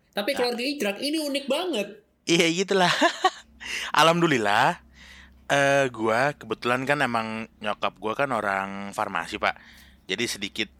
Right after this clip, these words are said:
Speaker 2: sedikit
Speaker 1: Iya.
Speaker 2: ngertilah tentang ilmu obat. Pokoknya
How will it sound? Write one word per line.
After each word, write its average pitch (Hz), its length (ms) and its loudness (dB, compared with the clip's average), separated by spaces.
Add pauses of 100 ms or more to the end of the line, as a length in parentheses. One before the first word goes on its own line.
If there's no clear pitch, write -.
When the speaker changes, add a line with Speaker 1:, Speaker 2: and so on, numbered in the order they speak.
(120)
Speaker 2:
sedikit 143 320 -2
Speaker 1:
Iya. 120 100 -2
Speaker 2:
ngertilah 117 440 0
tentang 95 280 -4
ilmu 92 720 -8 (380)
obat. 98 500 0 (240)
Pokoknya 131 400 0